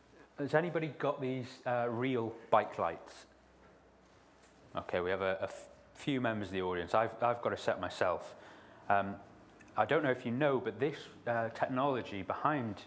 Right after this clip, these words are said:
these real bike lights was developed at D T U by a guy called, uh, my pronunciation's laughable, but Charles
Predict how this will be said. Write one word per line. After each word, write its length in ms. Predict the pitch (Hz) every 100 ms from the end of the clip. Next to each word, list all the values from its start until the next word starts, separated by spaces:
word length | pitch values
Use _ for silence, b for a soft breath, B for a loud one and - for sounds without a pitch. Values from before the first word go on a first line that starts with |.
| -
these 160 | 107 98
real 200 | 107 92
bike 240 | 92 92
lights 260 | 90 90 107
was 140 | 92
developed 640 | 101 117 113 104 - - - B B B 113
at 220 | 113 -
D 140 | 110
T 180 | - 107
U 340 | 104 104 87 85 -
by 140 | 92
a 40 | 90
guy 200 | 98 92
called, 360 | - 95 87
uh, 200 | 90 85 - B B B B
my 80 | 95
pronunciation's 840 | - 110 101 - 98 90 90 87 - _ -
laughable, 560 | 104 107 - 92 95 92
but 340 | 90 - 143
Charles 480 | - 104 104 92